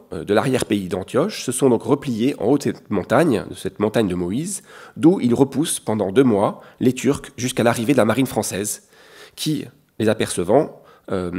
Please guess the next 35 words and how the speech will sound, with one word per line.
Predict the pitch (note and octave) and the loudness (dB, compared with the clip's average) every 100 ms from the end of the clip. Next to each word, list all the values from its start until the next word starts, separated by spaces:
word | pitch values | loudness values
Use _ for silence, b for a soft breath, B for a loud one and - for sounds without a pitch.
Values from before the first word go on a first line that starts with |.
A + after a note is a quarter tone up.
| - - | -8 2
leur, | B2+ A#2 - G2+ | 2 2 -4 -6
euh, | F#2 F#2 | -6 -6
assure | F2 - - | -6 -4 2
leur | B2 G2 G#2+ | 2 2 0
évacuation | A2 A2 F#2+ - B2 | -2 -2 -6 -2 0
vers | B2+ - | 0 -2
Port | A2+ | -6
Sa-, | - F#2+ | -4 -6
Port | - B2+ | -4 -2
Saïd | G#2 G2+ C3 - | -2 -4 -4 -2
en | G#2 | -2
Égypte. | F#2 B2 - - B B B B B B B B | -2 -8 -10 -20 B B B B B B B B
Et | F#2+ | -2
donc | A#2 | 2
c'est | A#2 | 2
un | G2 | 0
sauvetage | G2 G2+ A#2 G#2+ F2 | -4 0 2 2 -2
très | - | -4
célèbre | A2 G#2+ A#2 F2+ F2 | -2 2 2 2 -6
dans | E2 | -6
l'histoire | F2 - F#2+ | -8 -2 -2
militaire | F#2 G2 F2+ | -2 -6 -6
française, | - F#2 D3+ D#3+ E2 - B B B B B G2+ | -6 0 2 2 0 -8 B B B B B -8
euh, | F#2+ F2+ E2+ D#2+ - G1+ - - - - | -6 -8 -10 -10 -10 -12 -12 -12 -14 -8
dans | F2 | -6
la | F#2+ | -2
geste | A2 B2+ - - | 0 0 -2 -2
de | |
la | F#2 | 0
marine | F2 G2 | 0 -4
française. | - F#2 F3 F#3 F#2+ - _ _ B B B B B - | -6 -2 2 2 0 -8 _ _ B B B B B 4
Mais, | C3 - | 4 4
euh, | - F#2+ F#2+ - | -2 -2 -4 -6
évidemment, | - A#2+ G#2+ C3+ F3 - - | -2 0 6 8 8 4 -4
euh, | E2+ - | -4 -4